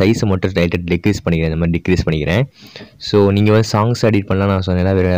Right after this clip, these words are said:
உங்களுக்கு சாங்ஸ் மாதிரி வேணும்னா சாங்ஸ் எடிட் பண்ணலாம். அப்புறம் உங்களுக்கு வந்து சேட் பண்றோம், சேட் பண்ணலாம்.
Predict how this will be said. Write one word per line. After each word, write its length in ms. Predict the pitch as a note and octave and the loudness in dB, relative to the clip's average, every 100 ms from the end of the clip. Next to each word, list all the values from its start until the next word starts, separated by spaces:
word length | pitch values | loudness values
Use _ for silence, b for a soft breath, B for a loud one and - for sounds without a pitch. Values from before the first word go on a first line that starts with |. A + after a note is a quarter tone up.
| F2 | 2
உங்களுக்கு 240 | F#2 F2+ | 0 0
சாங்ஸ் 280 | G2 G#2+ - G#2 | 0 0 0 0
மாதிரி 120 | G2+ F#2+ | 0 2
வேணும்னா 240 | F#2 G2 A2 F2+ | 2 2 0 -2
சாங்ஸ் 280 | F#2 G2 F#2+ | -2 -2 -2
எடிட் 220 | F#2 F2+ | -2 -2
பண்ணலாம். 320 | F2+ F2 F2 F2 B B B F#2+ | 0 0 -2 -4 B B B -6
அப்புறம் 320 | F#2 G2+ F#2+ F#2 F#2+ | -4 -4 -4 -6 -6
உங்களுக்கு 260 | F#2+ G2+ F#2+ | -4 -4 -2
வந்து 220 | G#2+ G2+ | -4 -4
சேட் 220 | F#2 G2 | -2 -2
பண்றோம், 240 | G#2 F#2+ F#2+ | -2 -2 -2
சேட் 180 | E2+ E2+ | -2 -2
பண்ணலாம். 320 | E2+ D2+ G2+ | -2 0 -2